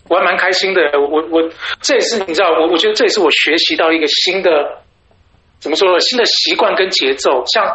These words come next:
以前，尤其就是像在我，在古时候那种，就是我们，我们要做一件事情，我们可能会花比较多时-，时间去，去计划、去想我们要怎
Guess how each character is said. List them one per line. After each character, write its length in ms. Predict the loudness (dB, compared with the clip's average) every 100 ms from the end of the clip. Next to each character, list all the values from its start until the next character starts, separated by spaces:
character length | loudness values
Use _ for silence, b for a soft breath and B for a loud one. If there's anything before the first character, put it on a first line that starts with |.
| -4
以 140 | -4
前， 440 | -2 -2 -2 -4 B B B _ _
尤 140 | -2
其 200 | 0 0 -2 -2
就 100 | -2
是 220 | -2 -2 -2
像 220 | -2 -2
在 160 | 0 2
我， 180 | 2
在 160 | 0 -2
古 120 | -2
时 140 | -2 0
候 140 | 2
那 100 | 2
种， 140 | 0 0
就 80 | 0
是 160 | 0
我 100 | 2
们， 240 | 2 2 0 B B
我 80 | 0
们 80 | 2
要 80 | 2
做 220 | 2 2
一 20 |
件 160 | 2 0
事 180 | -2 -2
情， 340 | -2 -4 -8 B B -4
我 100 | -2
们 120 | 0
可 100 | 0
能 160 | 0
会 340 | 0 2 0 B B B _ -4
花 120 | -2 0
比 100 | 0
较 120 | 0
多 120 | 2 0
时-， 240 | 0 -6 -10 -16 -12 -8
时 160 | -4
间 240 | -2 0 0
去， 420 | 0 0 -4 -10 _ _ _ _
去 440 | -2 0 -2 -6 -8
计 280 | -4 -2 0
划、 360 | 2 2 2
去 160 | 0 0
想 500 | -2 -2 0 0 0
我 60 | 0
们 140 | 2
要 100 | 0
怎 160 | 0